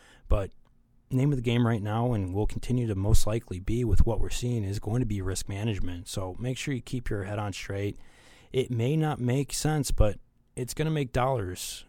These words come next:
or lose dollars if it's something that you're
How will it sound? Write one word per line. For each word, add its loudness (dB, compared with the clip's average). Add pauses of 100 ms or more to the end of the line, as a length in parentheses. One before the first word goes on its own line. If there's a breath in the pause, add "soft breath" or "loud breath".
or 2
lose 2
dollars -8
if -8
it's -6
something -4
that -10
you're -8